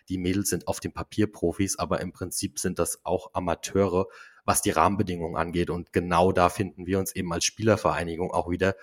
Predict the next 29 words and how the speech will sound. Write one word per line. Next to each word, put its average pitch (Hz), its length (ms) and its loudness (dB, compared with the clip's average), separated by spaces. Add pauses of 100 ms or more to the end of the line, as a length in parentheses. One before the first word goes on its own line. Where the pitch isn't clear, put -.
(220)
zu 95 140 -4
sagen, 87 460 0
wir 95 220 2
wollen 92 180 0
Eishockeyspielern 92 1000 -2 (140)
und 98 140 -10
Spielerinnen 98 580 0
eine 104 240 -4
Stimme 101 300 -2
geben 101 300 0 (320)
und - 200 -8
eben 92 240 -4
versuchen, 95 460 -4
den 92 100 -6
Sport - 360 4
weiterzuentwickeln, 82 840 -2
weil 85 140 0
gerade 87 340 4
die, 87 260 -4 (200)
ich - 160 -14
will's 90 160 -6
jetzt - 140 -6
wirklich 95 220 0
so 87 180 0
krass - 280 0
ausdrücken, 92 400 0
die 87 120 -6
Missstände 92 480 0
im 85 300 -6